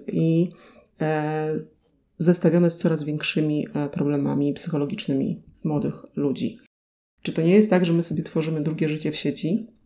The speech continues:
e, staramy się przypodobać pewnej grupie i buduje to w nas pewnego rodzaju napięcia,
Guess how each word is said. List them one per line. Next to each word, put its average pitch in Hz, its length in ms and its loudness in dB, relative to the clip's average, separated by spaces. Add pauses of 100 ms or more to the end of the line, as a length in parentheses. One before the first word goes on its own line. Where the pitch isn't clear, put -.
(460)
e, 160 80 -4
staramy 156 360 -2
się - 120 -4
przypodobać 147 680 0
pewnej 156 360 -2
grupie 160 560 -2 (380)
i 170 120 0
buduje 156 360 -2
to 156 200 -2
w 160 60 -6
nas 147 400 -4 (240)
pewnego 156 320 0
rodzaju 147 300 0
napięcia, 147 840 -2